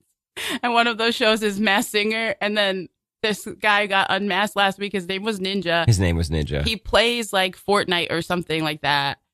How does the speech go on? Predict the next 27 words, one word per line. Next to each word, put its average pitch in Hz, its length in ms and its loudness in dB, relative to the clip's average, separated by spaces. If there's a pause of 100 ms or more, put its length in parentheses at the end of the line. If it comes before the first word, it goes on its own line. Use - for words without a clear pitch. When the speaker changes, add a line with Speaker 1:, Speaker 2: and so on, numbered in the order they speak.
Speaker 2:
Uh-huh. 101 160 6
Speaker 1:
I 190 40 4
know 220 160 4
that's 208 180 0
not 196 160 2
what 180 120 4
you're 180 120 0
talking 170 380 -2
about, 160 360 0
but 196 120 -2
he 220 120 -4
makes 208 200 -4
Speaker 2:
Huh? 220 140 -2
Speaker 1:
five 233 220 6
hundred 285 400 2
thousand 254 340 4
dollars 240 340 4
a 220 80 2
month 208 580 2 (300)
Speaker 2:
<laughs> 73 300 -4
Speaker 1:
playing 254 340 4
video 226 340 0
games. 196 320 0
And 190 100 2
I 196 100 2
was 208 160 -4
like, 196 260 -2